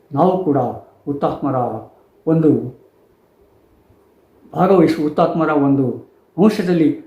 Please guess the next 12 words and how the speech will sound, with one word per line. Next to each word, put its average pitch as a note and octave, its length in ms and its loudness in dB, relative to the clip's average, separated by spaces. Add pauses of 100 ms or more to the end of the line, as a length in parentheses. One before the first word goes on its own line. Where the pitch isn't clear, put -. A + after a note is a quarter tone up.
ನಾವು D#3+ 300 2
ಕೂಡ D#3 120 0
ಒಂದು C3+ 220 0
ಸಣ್ಣ G3 300 -2
ಅಂಶ D#3+ 300 2 (500)
ಆಗ್ಬೋದು A#2+ 420 -8 (100)
ಅಂತೇಳಿ. - 400 -20 (760)
ಈ E3 180 4
ಹಿನ್ನೆಲೆಯಲ್ಲಿ F#3+ 600 4
ಏನು D#3+ 120 -2
ಮಾಡಬೇಕಾಗತ್ತೆ, C#3+ 680 -2 (480)
ನಾವು C3+ 220 -2